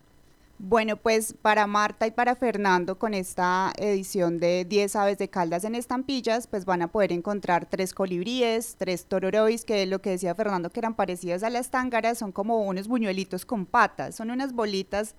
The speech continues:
<laughs> eh, con paticas, unas aves que son, eh, muy, eh, rastreras y muy, eh, inquietas, David, son muy difíciles de fotografiar y de ver. Entonces, ahí hay tres especies, una de ellas que es muy especial porque fue, eh, en el dos mil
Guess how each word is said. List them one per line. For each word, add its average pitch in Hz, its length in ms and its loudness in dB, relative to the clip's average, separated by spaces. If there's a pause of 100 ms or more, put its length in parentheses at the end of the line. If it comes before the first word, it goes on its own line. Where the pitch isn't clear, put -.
(160)
<laughs> - 220 -20
eh, 214 480 2
con 208 160 -6
paticas, 208 600 0
unas 220 280 -4
aves 226 320 2
que 214 120 -4
son, 180 440 0 (320)
eh, 226 240 2
muy, 240 680 0
eh, 214 380 -2
rastreras 226 800 2
y 220 120 -4
muy, 196 800 -2
eh, 214 220 -2
inquietas, 240 680 2
David, 180 300 0
son 185 160 -6
muy 247 180 0
difíciles 262 580 -4
de 254 120 -4
fotografiar 233 680 -4
y 202 80 -2
de 165 120 2
ver. 175 200 4
Entonces, 165 360 -8
ahí 185 160 0
hay 160 100 -2
tres 220 340 -2
especies, 220 680 -2 (220)
una 220 300 4
de 214 180 6
ellas 180 280 -2
que 220 100 -2
es 202 100 -2
muy 220 120 -4
especial 214 420 -2
porque 190 300 -8
fue, 175 460 -2
eh, 190 360 -4
en 208 120 -6
el 202 100 -8
dos 180 160 -2
mil 175 400 -2